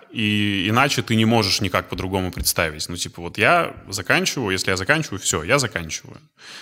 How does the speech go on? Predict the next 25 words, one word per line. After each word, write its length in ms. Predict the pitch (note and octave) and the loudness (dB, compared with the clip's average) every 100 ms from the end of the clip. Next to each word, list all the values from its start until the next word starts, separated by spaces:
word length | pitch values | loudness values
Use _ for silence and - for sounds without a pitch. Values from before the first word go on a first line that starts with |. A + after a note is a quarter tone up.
| - _ | -20 _
И, 520 | A2+ G#2 G2+ G2 F#2 F2+ | -4 -2 0 0 0 -2
э, 200 | F2 D#2+ D2+ D#2 E2 - | -4 -6 -12 -16 -16 -18
вот 320 | E2+ F#2 - | -16 -12 -10
это 160 | F#2 | -6
вот 180 | G2 F#2 | -6 -6
продолжение 680 | G#2 G2+ G#2 G2+ B2+ B2+ A2 | -4 0 2 2 2 2 0
общения 400 | F#2+ - C#3+ C3+ | 0 0 0 0
для 140 | G#2+ G2+ | -2 -2
меня, 280 | G2+ A#2 | 0 2
оно 140 | A2+ A2 | 2 2
не 140 | G#2+ | 0
является, 440 | G#2+ A2+ A#2+ A2+ G#2+ | 2 4 2 2 0
возможно, 380 | G#2 A2 G#2+ | 0 0 0
каким-то 300 | G2+ A2 G2+ G2+ | -2 -4 -2 0
необходимым, 600 | G2+ - G#2+ A#2 G#2 F2 | 0 0 -2 0 0 -2
потому 200 | F#2 F#2 | -4 -4
что 120 | F#2+ | -2
я 40 | |
понимаю, 260 | F#2 G2+ G2+ | -2 0 -2
что 120 | - | -2
мне 100 | F#2 | -2
будет 140 | F#2+ | -2
больно, 400 | E2+ E2+ E2 D#2+ | -2 -2 -2 -2
возможно, 500 | D2+ D#2 D2+ D2 C2+ | -4 -4 -6 -8 -8
или 280 | C#2 F2 E2 | -6 -4 -4